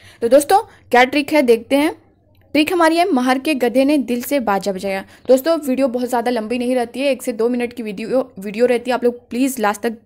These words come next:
देखा करिए और अपने दोस्तों को शेयर किया करिए ताकि कोई भी हो जो इसे आसानी से याद कर सके। ये सब चीज़ें ऐसी हैं जो ट्रिक के माध्यम से याद कर ली जाती हैं, तो ये जल्दी भूलती नहीं हैं। तो आप लोग भी प्लीज़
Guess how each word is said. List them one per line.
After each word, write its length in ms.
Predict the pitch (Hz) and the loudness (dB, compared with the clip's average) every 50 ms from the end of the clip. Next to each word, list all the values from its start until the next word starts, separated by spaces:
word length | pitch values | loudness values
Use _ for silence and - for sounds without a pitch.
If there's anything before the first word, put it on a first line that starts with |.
| _ _ _ _ _ _ _ - | _ _ _ _ _ _ _ -2
देखा 280 | 202 208 208 208 233 240 | 0 0 2 2 0 -2
करिए 340 | 233 262 240 247 277 359 466 - - - - - - | 0 0 0 0 0 -4 -6 -8 -12 -20 -14 -8 -6
और 80 | 202 214 | -4 -4
अपने 200 | - - 247 233 | -4 -4 -4 -4
दोस्तों 260 | 220 226 - 254 254 | -4 -4 -4 -4 -4
को 100 | 277 277 | -4 -4
शेयर 300 | 269 - 233 220 233 233 | -6 -4 -6 -6 -6 -6
किया 180 | 233 240 214 208 | -4 -4 -4 -2
करिए 340 | 196 208 208 226 294 - - _ _ _ _ _ _ _ - - _ _ - | -2 -4 -6 -6 -8 -8 -10 _ _ _ _ _ _ _ -20 -20 _ _ 0
ताकि 360 | 220 240 247 277 311 339 320 - - - - _ _ - | 2 2 2 2 0 0 0 -4 -8 -20 -20 _ _ 0
कोई 240 | 254 247 254 277 | 4 4 4 4
भी 180 | 254 269 294 285 | 4 2 2 2
हो 240 | 294 277 285 294 294 277 | 2 2 4 4 4 4
जो 540 | - - 254 247 240 247 247 - - - - - | 2 2 4 8 8 8 8 6 4 -2 -8 -6
इसे 200 | - - 254 262 | -2 0 0 2
आसानी 440 | - - 208 208 - 202 208 226 262 262 | 2 0 -2 -2 -4 -6 -2 0 0 0
से 140 | 269 277 | 0 0
याद 340 | 262 208 196 190 214 220 - | -2 -2 0 -2 -2 -2 -2
कर 120 | - 240 226 | -2 -4 -4
सके। 340 | 226 - 208 - 247 - - - _ - | -4 -4 -6 -4 -4 -4 -4 -6 _ -4
ये 80 | 214 226 | -2 -2
सब 180 | 226 254 247 254 | -2 -2 -4 -2
चीज़ें 220 | - 247 233 262 | -2 0 2 4
ऐसी 280 | 254 233 226 - - 254 | 4 2 2 -2 -4 -2
हैं 120 | 269 277 | -2 0
जो 160 | 247 277 285 285 | 2 2 0 0
ट्रिक 240 | 269 - 254 247 247 | -2 -4 -6 -4 -2
के 60 | 269 | -2
माध्यम 320 | 262 233 214 202 240 247 | -2 -2 -2 -2 -4 -2
से 100 | 247 269 | 0 0
याद 400 | 269 247 208 220 214 226 226 240 - _ _ _ - | 0 0 0 0 0 0 -2 -4 -8 _ _ _ -6
कर 100 | 233 214 | -4 -4
ली 100 | 214 214 | -2 -2
जाती 280 | 214 208 196 196 - 233 | -2 -2 -2 -2 -4 -6
हैं, 80 | 262 | -4
तो 80 | 302 311 | -2 -2
ये 60 | 302 | 0
जल्दी 260 | 269 247 220 269 294 320 - | 0 0 0 -2 -4 -4 -6
भूलती 420 | 214 220 208 208 202 202 226 233 | -6 -2 -2 -2 -2 -2 -2 -2
नहीं 180 | 220 196 190 190 | -2 -2 -4 -8
हैं। 80 | 185 - - - - - - - - - _ - | -10 -12 -16 -20 -20 -20 -20 -20 -20 -12 _ 2
तो 180 | 240 233 226 233 | 6 6 8 6
आप 380 | - - - 214 220 220 254 | 6 4 2 2 2 4 4
लोग 120 | 262 262 240 | 4 4 4
भी 100 | 277 277 | 2 -2
प्लीज़ 520 | 277 - - 220 226 254 269 247 - | -4 -6 -8 -2 0 0 0 0 -2